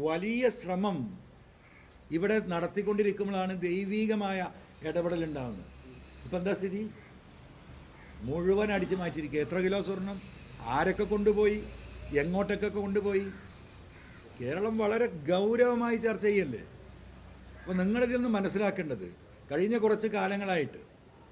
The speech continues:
ഇവിടെ കേരളത്തിലെ സംബന്ധിച്ച് നമ്മളൊക്കെ വിശ്വാസം വർദ്ധിച്ച് നിൽക്കുകയാണ്, എല്ലാ മതവിഭാഗങ്ങളും. കഴിഞ്ഞ കുറച്ച്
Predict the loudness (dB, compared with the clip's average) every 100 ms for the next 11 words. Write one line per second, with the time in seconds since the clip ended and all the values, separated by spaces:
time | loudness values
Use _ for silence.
0 | -20 -20 -20 -20 -20 -14 -6 0 4 4
1 | 4 2 2 2 2 2 0 0 0 0
2 | -2 -2 -2 -4 -4 -4 -4 -4 -4 -4
3 | -6 -6 -8 -8 -10 -12 -16 -20 -20 -20
4 | -8 -4 -2 0 0 -2 -6 -10 -12 -18
5 | -20 -20 -20 0 2 2 -8 -20 -20 -8
6 | -4 -2 -2 -2 -4